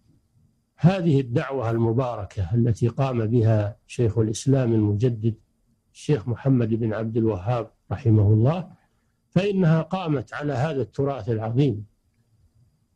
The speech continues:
والمجد الأثيل الذي أصله شيخ الإسلام ابن تيمية. فالشيخ محمد بن عبد الوهاب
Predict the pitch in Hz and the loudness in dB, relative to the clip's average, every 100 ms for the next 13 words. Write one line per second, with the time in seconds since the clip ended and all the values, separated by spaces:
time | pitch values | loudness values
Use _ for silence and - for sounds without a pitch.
0 | _ 127 123 120 139 117 135 127 113 101 | _ 0 2 2 0 -2 -4 -2 -2 2
1 | 147 131 117 120 117 113 120 - - 139 | 2 2 0 0 0 -2 -4 -8 -2 -2
2 | 120 113 107 131 110 110 110 - 131 151 | 0 0 0 -2 0 0 -2 -2 0 0
3 | 160 - _ _ _ _ 131 165 147 160 | -2 -6 _ _ _ _ 0 4 4 4
4 | 180 170 101 - - _ _ _ _ _ | 2 2 0 -4 -16 _ _ _ _ _
5 | _ _ _ _ _ 120 - 175 123 151 | _ _ _ _ _ 0 4 2 4 2
6 | - 160 143 127 127 - 175 151 127 135 | 2 0 0 0 -2 -2 0 0 0 -4
7 | 123 123 123 98 123 180 180 | -2 0 0 2 2 0 -2